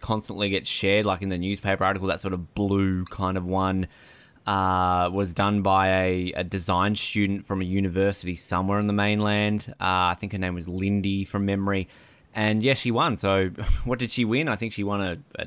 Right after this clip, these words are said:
T-shirt and recognition. <laughs> I'm like, we didn't have any money, so we couldn't exactly fly to Hobart for an all expenses paid tour of where the games will be or something like that. But, um, that, I mean, that, when that got released, you know, we, we drew up professional media releases.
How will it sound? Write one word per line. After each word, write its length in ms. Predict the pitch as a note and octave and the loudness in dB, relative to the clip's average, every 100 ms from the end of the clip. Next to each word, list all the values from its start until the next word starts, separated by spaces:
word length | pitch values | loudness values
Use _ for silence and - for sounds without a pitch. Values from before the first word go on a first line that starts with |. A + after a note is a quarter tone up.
| - | -8
T-shirt 600 | - G2+ G#2 A#2 C3+ C#3 | -4 -2 0 2 2 0
and 240 | F#2+ F#2+ F#2 | -2 -2 0
recognition. 640 | G#2+ A2 G#2+ D3+ - - | 0 0 -2 -2 -4 -8
<laughs> 40 | - | -4
I'm 400 | G2+ - A#3+ D3+ | -2 0 2 2
like, 260 | D#3+ D#3+ | 2 0
we 80 | E3+ | -2
didn't 160 | F3 E3 | -2 -2
have 80 | G#2+ | -2
any 120 | F#2+ | -2
money, 340 | E2 A2 D#3+ | -4 -4 -2
so 240 | C#3 C3+ C3 | -2 -2 -2
we 160 | B2+ A#2+ - - - - | -4 -6 -10 -14 -12 -8
couldn't 160 | E3+ C#3 | -6 -2
exactly 320 | A2+ B2 A#2+ | -2 0 -2
fly 340 | - B2 C3 | 2 4 6
to 60 | B2 | 4
Hobart 480 | G#2+ D3 G#2+ F#2+ - | 4 4 4 2 2
for 60 | |
an 40 | A2 | 0
all 80 | A2+ | -2
expenses 360 | - A2+ A2 | -4 -4 -4
paid 400 | - - A2+ G#2 | -6 0 0 2
tour 300 | - C3 C3 | 2 2 4
of 160 | G#2 F#2+ | 2 2
where 160 | G#2+ G#2+ | 2 2
the 80 | |
games 400 | G2+ G#2 B2 D3 G#2+ | 2 2 2 0 0
will 80 | |
be 160 | F#2+ F#2 | 0 -2
or 100 | F2+ | -2
something 280 | F#2+ F2+ G2 | -4 -6 -4
like 180 | F2+ F#2 | -4 -2
that. 240 | F#2 F2 | -4 -2
But, 240 | G#2+ G2 | -2 -2
um, 300 | G2+ G2 F#2+ - - - | -2 -4 -4 -10 -20 0
that, 240 | D3 E3 | 2 4
I 40 | C3+ | 2
mean, 160 | B2+ | 2
that, 300 | A#2 C#3 C#3+ - _ _ _ | 4 4 2 -2 _ _ _
when 160 | C3 A#2 | -4 0
that 200 | A#2+ B2 | 0 0
got 140 | A#2 F2 | -2 -2
released, 540 | F#2+ F2+ F2 - - - - - _ _ - | -2 -2 -2 -4 -8 -18 -20 -20 _ _ -8
you 100 | F#3 | 0
know, 100 | F#3+ | 4
we, 200 | G#3 G#3+ | 4 2
we 200 | F#3 G3 | 0 0
drew 240 | C#3+ E3+ | 2 2
up 200 | E3+ E3+ | 2 0
professional 640 | B2+ - C3+ C#3 C#3 C#3 | -6 0 0 0 0 0
media 400 | A#2+ G2+ G#2+ A#2+ | 2 2 2 2
releases. 960 | A2+ A2+ A#2 - A2+ A2 G#2+ G#2 - - | 2 2 0 0 0 0 -2 -6 -10 -12